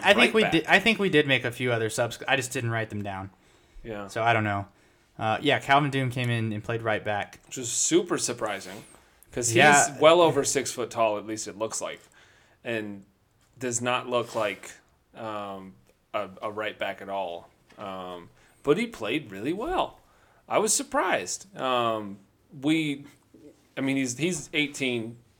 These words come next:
Speaker 2: so he's very, very rough, uh, around the edges, and he was kind of indecisive as a center back against the N C F C game.
Speaker 1: Yeah, I thought, I thought he was okay defending in that game. I thought where he struggled was when they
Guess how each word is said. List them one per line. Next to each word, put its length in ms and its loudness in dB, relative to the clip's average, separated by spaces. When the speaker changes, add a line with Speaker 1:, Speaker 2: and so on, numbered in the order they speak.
Speaker 2:
so 300 0
he's 180 -6
very, 400 0
very 300 0
rough, 500 -2
uh, 320 -6
around 240 -8
the 140 -10
edges, 340 -10
and 120 -12
he 100 -6
was 300 -6
kind 360 0
of 120 0
indecisive 640 0
as 120 -2
a 80 -4
center 260 0
back 340 -2
against 300 0
the 140 -4
N 100 -2
C 140 0
F 100 0
C 180 -2
game. 280 2
Speaker 1:
Yeah, 280 8
I 100 6
thought, 440 6
I 60 0
thought 240 4
he 120 2
was 140 2
okay 400 4
defending 680 0
in 120 2
that 200 4
game. 320 2
I 100 2
thought 260 6
where 140 2
he 160 -2
struggled 500 0
was 500 -2
when 200 -4
they 240 -4